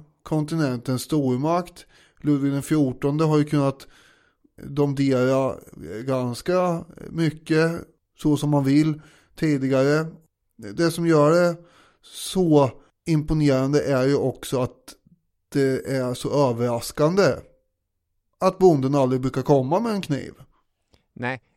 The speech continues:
Speaker 2: absolut. Och allt det här håller jag ju med om.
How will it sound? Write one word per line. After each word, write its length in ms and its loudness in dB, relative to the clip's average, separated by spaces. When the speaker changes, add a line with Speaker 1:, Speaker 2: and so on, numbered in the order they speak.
Speaker 2:
absolut. 580 -4
Och 220 -12
allt 260 2
det 60 -2
här 120 0
håller 200 0
jag 60 0
ju 60 0
med 320 -4
om. 180 -6